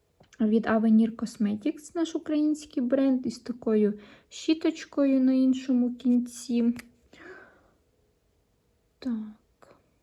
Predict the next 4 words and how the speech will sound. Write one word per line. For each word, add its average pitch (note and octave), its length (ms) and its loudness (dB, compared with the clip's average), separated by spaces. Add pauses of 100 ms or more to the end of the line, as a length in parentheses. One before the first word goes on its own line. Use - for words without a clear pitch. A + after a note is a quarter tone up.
(2500)
В - 220 -20
принципі, D4 580 -4
мені A#3+ 300 4
подобається. D#4+ 1400 0